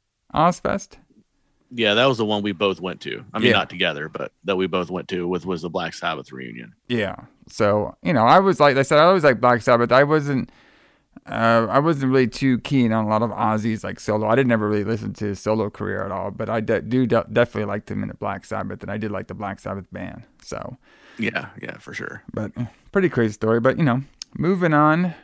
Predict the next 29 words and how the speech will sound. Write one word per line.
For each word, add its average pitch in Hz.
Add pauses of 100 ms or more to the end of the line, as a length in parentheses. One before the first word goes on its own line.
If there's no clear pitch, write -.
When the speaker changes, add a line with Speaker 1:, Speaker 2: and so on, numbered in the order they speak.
(200)
Speaker 1:
Um, 113 (400)
what 180
was 180
happening 151
in 110
wrestling 104
around 101
this 104
time? 107 (460)
Allison, 120
do 110
you 123
wanna 113
go 113
first 120
with 104
your 107
show? 113 (880)
Speaker 2:
Yeah, 113
'cause 104
my 127
show's 104
short. 87
Um, 98
and 101
it, 92
and, 90
um, 85
it 113